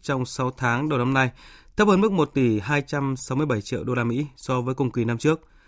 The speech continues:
Trước đó, hồi tháng ba, hãng này cho biết năm ngoái đã phải gánh chịu khoản lỗ kỷ lục hai phẩy tám tỷ đô la Mỹ do đại dịch covid mười chín buộc các nước phải đóng cửa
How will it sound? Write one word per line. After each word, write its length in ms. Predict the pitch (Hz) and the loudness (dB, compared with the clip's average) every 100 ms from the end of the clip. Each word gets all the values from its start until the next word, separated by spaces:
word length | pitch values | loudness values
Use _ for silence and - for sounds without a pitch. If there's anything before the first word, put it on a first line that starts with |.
| _ _ _ | _ _ _
Trước 100 | 233 | 4
đó, 140 | 185 | 6
hồi 160 | 180 160 | 6 4
tháng 160 | 147 156 | 2 2
ba, 140 | 160 | 2
hãng 200 | 147 160 | 2 0
này 100 | 156 | 0
cho 120 | 120 | 0
biết 200 | 151 175 | -2 -2
năm 200 | 151 147 | 0 0
ngoái 240 | 143 131 139 | 0 0 0
đã 160 | 147 | -2
phải 200 | 156 147 | -4 -4
gánh 200 | 110 120 | -2 -4
chịu 300 | 143 156 120 113 | -2 -2 -2 -4
khoản 260 | 117 104 107 | -4 -2 -2
lỗ 140 | 131 | -4
kỷ 180 | 151 120 | 0 0
lục 180 | 120 - | 0 -2
hai 200 | 143 135 | -6 -4
phẩy 160 | 117 | -4
tám 320 | - 117 135 | -4 -2 -2
tỷ 280 | 156 139 107 | -2 -2 -2
đô 120 | 107 | -2
la 100 | 123 | -2
Mỹ 220 | 123 135 175 - - - | 0 -2 -4 -8 -14 0
do 120 | 170 | 2
đại 140 | 151 | 2
dịch 160 | 127 - | 0 -2
covid 260 | 135 147 | -2 0
mười 140 | 160 123 | 0 -2
chín 260 | - 120 170 - - | -2 -2 -4 -10 -12
buộc 200 | - 151 | 2 4
các 100 | 160 180 | 4 2
nước 180 | 202 | 2
phải 280 | - 135 107 | 0 -2 -2
đóng 220 | 90 117 147 | -4 -6 -4
cửa 380 | 151 120 92 | 0 0 -2